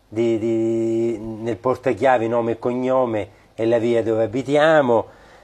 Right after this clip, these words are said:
Teniamo sempre a portata di mano i numeri utili che noi in qualche modo abbiamo anche dato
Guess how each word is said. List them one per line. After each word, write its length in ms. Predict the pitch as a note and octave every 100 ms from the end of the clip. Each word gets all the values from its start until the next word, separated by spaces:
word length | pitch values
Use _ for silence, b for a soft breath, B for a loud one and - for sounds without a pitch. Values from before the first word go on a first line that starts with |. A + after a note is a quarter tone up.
| B
Teniamo 380 | - D3+ F#3+ F3+
sempre 320 | D3+ D#3+ C#3
a 40 | C#3+
portata 420 | D#3 D3+ F3 E3+
di 100 | E3+
mano 280 | F#3 F#3 E3
i 40 |
numeri 380 | D3 D3+ D3 C#3
utili 500 | D3 D3+ D3 B2 A2+ B B
che 140 | - C3
noi 260 | C#3+ C3 B2+ -
in 180 | B2
qualche 280 | - C3 -
modo 300 | B2 C3 A#2+
abbiamo 380 | A2 A#2 A2+ A2+
anche 260 | A2+ G2+ A2+
dato 500 | A#2 G#2+ G2 F#2+